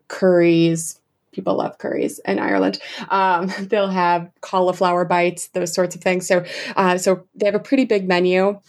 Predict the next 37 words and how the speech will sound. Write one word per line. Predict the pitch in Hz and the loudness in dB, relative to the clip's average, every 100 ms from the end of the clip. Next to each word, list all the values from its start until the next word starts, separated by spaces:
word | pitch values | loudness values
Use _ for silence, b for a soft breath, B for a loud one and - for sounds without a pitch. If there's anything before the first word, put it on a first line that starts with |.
| b - | b -12
Um, | 180 180 180 | -6 -4 0
and | 190 | 2
then | 185 185 | 2 2
there'll | 175 | 0
also | - 175 185 | -2 -2 -2
be | 165 185 175 180 - | 0 0 0 0 -2
some | - 180 185 - _ - | -4 -2 -2 -6 _ -4
local | 180 170 175 | -2 0 -2
produce. | 165 170 170 170 180 - B B | -2 -2 0 0 -2 -6 B B
So | - 196 | -2 0
it's | 190 | 2
a | 226 | 0
great | 202 202 190 | 0 -2 -2
spot. | - 196 196 196 | 0 2 2 0
It's | 190 - - | -6 -8 -10
especially | 175 - 202 190 - 214 | -6 -2 0 0 0 2
if | 220 214 | 0 0
you're | 208 185 | 0 0
visiting | 175 180 180 175 175 185 - | 0 2 2 2 -2 -6 -4
with | 185 175 170 - _ _ 175 | 0 0 -2 -8 _ _ -10
diverse | 185 170 165 170 - - _ _ _ _ _ | -8 -4 -4 -4 -8 -12 _ _ _ _ _
eaters. | 190 185 196 220 233 | -2 2 2 0 0
<laughs> | 320 285 B B 294 | 0 -2 B B -2
Um, | 202 185 185 | 2 2 2
they'll | 190 190 | 0 0
have | 185 | 0
something | 175 180 180 | 0 -2 0
on | 175 | 0
the | |
menu | 175 170 175 | 0 0 0
for | 170 | 0
everybody. | 170 180 170 170 165 | 0 0 0 -2 -4
So | - 180 | -2 0
that's | 180 185 | 0 0
a | |
great | 190 170 - | 0 0 -2
spot. | - 170 165 | -4 -4 -4